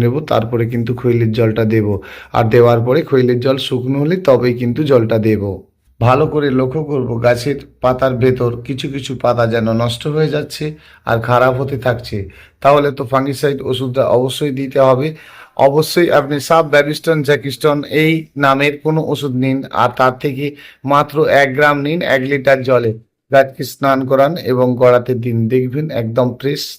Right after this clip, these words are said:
তবে যে কোনো গাছে যখন পোকা লাগছে সবসময় মনে রাখবেন, আপনি যে কোনো কীটনাশক ওষুধ দেন বা আপনার বাড়ির কোনো ওষুধ দেন, তাহলে আপনি কিন্তু লিটার ওয়ান এম এলই দেবেন।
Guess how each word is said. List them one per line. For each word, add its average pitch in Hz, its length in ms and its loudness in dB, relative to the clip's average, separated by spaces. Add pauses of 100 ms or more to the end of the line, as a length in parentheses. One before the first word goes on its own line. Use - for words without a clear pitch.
তবে 127 240 2 (460)
যে 156 100 4 (120)
কোনো 175 200 2 (440)
গাছে 139 260 2 (140)
যখন 139 220 -2 (140)
পোকা 147 240 -2 (100)
লাগছে 151 280 -2 (140)
সবসময় 135 560 0
মনে 143 240 2
রাখবেন, 165 320 2 (560)
আপনি 123 220 -2 (180)
যে 143 160 2
কোনো 160 160 2 (100)
কীটনাশক 143 640 2
ওষুধ 139 220 -2 (100)
দেন 139 120 2 (140)
বা 135 100 6 (140)
আপনার 131 280 0 (100)
বাড়ির 127 320 0
কোনো 131 160 2 (120)
ওষুধ 127 220 -4 (100)
দেন, 120 140 4 (140)
তাহলে 123 300 4 (160)
আপনি 117 200 0 (120)
কিন্তু 127 240 -2 (460)
লিটার 131 300 2 (120)
ওয়ান 127 260 4
এম 120 140 2
এলই 147 240 0
দেবেন। 107 260 2